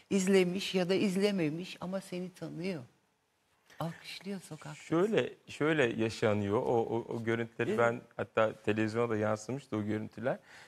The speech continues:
Speaker 2: Şimdi, e, Arena di Verona, bu arena bir meydanda.
Speaker 1: Hı.
Speaker 2: E, ve o meydan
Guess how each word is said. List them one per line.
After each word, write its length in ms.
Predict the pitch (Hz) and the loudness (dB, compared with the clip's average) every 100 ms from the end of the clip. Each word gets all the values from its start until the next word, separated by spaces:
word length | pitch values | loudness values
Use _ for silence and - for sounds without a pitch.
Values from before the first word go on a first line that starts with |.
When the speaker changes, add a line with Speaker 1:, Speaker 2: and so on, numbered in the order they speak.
| _ | _
Speaker 2:
Şimdi, 320 | - 135 139 135 - | -6 -2 -2 -2 4
e, 280 | 107 110 110 - _ _ - | 6 6 4 -2 _ _ 4
Arena 340 | 120 135 131 | 4 2 2
di 200 | 139 104 _ _ 104 | -2 -2 _ _ 2
Verona, 520 | 117 127 127 147 190 - - - | 4 6 6 4 2 -6 -14 -6
bu 140 | - | 0
arena 420 | 117 139 151 147 | 2 2 0 0
bir 160 | 135 120 | -4 -2
meydanda. 640 | 117 120 107 113 107 95 87 - _ - - 151 | 4 4 6 6 6 2 0 -6 _ -20 -20 -14
Speaker 1:
Hı. 60 | 156 156 | -4 2
Speaker 2:
E, 160 | 110 113 | 4 4
ve 80 | |
o 100 | 139 | 4
meydan 540 | 143 160 156 151 175 | 4 2 4 2 2